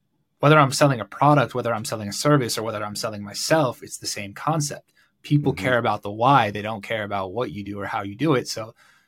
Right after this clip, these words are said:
Speaker 1: when you have a good why or a good story that takes you to what you're doing or how you're doing it,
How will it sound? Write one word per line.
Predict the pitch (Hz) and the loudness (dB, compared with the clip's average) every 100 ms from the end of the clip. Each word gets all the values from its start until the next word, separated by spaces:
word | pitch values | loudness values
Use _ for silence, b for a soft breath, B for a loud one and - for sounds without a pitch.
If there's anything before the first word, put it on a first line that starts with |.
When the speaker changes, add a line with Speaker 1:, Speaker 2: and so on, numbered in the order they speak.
| b | b
Speaker 1:
when | 127 127 | -2 0
you | 123 | 0
have | - 131 131 131 131 | 2 4 6 4 2
a | 127 117 | -6 -8
good | 110 123 135 | -4 0 2
why | 127 110 113 143 | 2 0 2 4
or | 165 113 | 4 2
a | 113 | -2
good | 127 123 | -2 -2
story | - - 117 147 147 | -2 0 2 4 2
that | 107 | -2
takes | - 139 147 - | 0 0 2 -4
you | 110 | -6
to | - | -8
what | 110 110 101 | -10 -10 -10
you're | - 107 | -14 -12
doing | 110 104 113 | -10 -10 -10
or | - | -10
how | - 117 | -4 -4
you're | 104 101 | -6 -4
doing | 127 160 107 | 2 4 2
it, | 104 113 | -4 -14